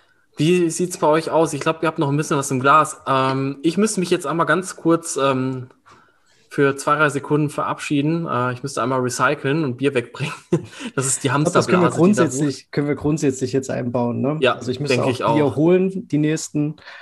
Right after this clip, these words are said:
Speaker 2: Und dann kann jeder die kurze ein, zwei, drei Minuten Pause mal nutzen.
Speaker 1: Ihr dürft auch gerne dann schon, ähm, die nächsten beiden Biere rausholen. Die kann man ruhig gerne wärmer trinken. Das heißt, bevor ihr zum Klo geht oder sonst zum Rauchen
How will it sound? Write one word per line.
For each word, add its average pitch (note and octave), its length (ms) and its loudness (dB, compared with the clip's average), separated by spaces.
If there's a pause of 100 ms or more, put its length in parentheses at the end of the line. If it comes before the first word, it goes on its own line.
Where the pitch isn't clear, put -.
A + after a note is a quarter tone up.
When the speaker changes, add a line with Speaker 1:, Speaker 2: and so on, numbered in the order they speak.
(380)
Speaker 2:
Und B2 280 0
dann A#2+ 140 0
kann B2+ 180 0
jeder C3 220 4
die A#2+ 440 0 (160)
kurze A#2+ 680 0 (160)
ein, B2 200 -4
zwei, B2 300 0
drei A#2+ 220 -2
Minuten B2 380 2
Pause A#2+ 260 -2
mal A#2 120 2
nutzen. A#2+ 440 -4 (460)
Speaker 1:
Ihr C#3 100 0
dürft G#3 240 4
auch E3 120 2
gerne G3+ 300 4
dann G3 200 2
schon, F#3+ 420 0
ähm, D3 560 2 (720)
die D3 200 0
nächsten E3 340 2
beiden D3 280 0
Biere C#3 360 -2
rausholen. F3+ 600 0
Die D3+ 80 -8
kann D#3 160 -2
man C#3+ 100 0
ruhig E3+ 240 -2
gerne C#3 260 0
wärmer E3+ 280 0
trinken. E3+ 280 -4
Das C3+ 160 -4
heißt, C#3 380 0
bevor C#3+ 300 -2
ihr C#3+ 80 0
zum C#3 160 -8
Klo C#3 200 -2
geht C3+ 280 -2 (380)
oder B2 200 2
sonst B2+ 380 -4
zum B2+ 140 -4
Rauchen C3+ 480 -2